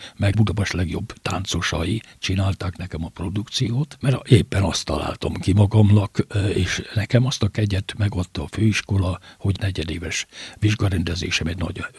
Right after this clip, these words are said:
egy felvonásos legyen. És ez O'Neillnak egy legjobb expresszionista darabja. És már nem is voltam Budapesten akkor, és, ö, valahol egy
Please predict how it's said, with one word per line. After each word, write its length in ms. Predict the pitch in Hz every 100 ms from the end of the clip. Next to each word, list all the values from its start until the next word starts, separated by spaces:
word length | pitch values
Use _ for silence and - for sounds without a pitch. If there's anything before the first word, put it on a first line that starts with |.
| -
egy 120 | -
felvonásos 680 | - - - 85 - - -
legyen. 440 | - - - - -
És 200 | - 98
ez 100 | 104 101
O'Neillnak 460 | 113 107 95 95
egy 80 | 85
legjobb 340 | 92 90 87
expresszionista 920 | 92 - - 82 - - 85 - - -
darabja. 520 | - - - - - - 104
És 200 | 101 -
már 320 | 156 165 165 -
nem 180 | - 180
is 100 | -
voltam 320 | 92 - 90
Budapesten 560 | 135 107 98 - 90
akkor, 500 | 120 135 - 110 95 - - - -
és, 280 | - 95 - -
ö, 60 | 95 82
valahol 440 | 104 143 107 104 98
egy 180 | 92